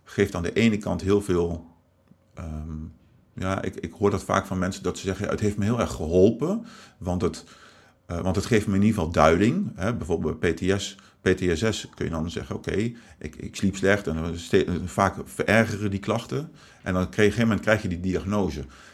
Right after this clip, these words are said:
Het geeft ergens ook een vorm van opluchting: van, "Oké, ik, ik ben niet gek.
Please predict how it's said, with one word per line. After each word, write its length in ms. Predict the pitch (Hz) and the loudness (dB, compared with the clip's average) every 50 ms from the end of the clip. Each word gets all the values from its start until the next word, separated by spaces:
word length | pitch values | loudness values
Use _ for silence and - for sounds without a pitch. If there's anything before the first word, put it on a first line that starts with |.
| - | -16
Het 120 | - 117 - | -14 -8 -2
geeft 240 | - 120 117 117 - | 0 0 0 0 2
ergens 280 | - 127 147 139 123 | 2 2 2 2 0
ook 100 | 131 127 | 0 0
een 100 | 123 107 | 0 0
vorm 220 | 104 123 120 123 117 | 0 2 2 2 2
van 140 | 101 95 | 2 2
opluchting: 480 | - - 139 127 123 120 120 - 117 113 | 2 2 2 2 2 0 0 -2 -6 -4
van, 120 | - 98 - | -4 -2 -2
"Oké, 160 | 98 104 107 | -2 0 -2
ik, 200 | - - 101 - | -2 -2 -2 0
ik 180 | 123 107 90 85 | 0 -2 0 2
ben 120 | 107 104 | 2 2
niet 160 | 104 95 - | 2 2 0
gek. 420 | - - 180 151 110 113 - - | -2 0 4 4 4 4 2 -8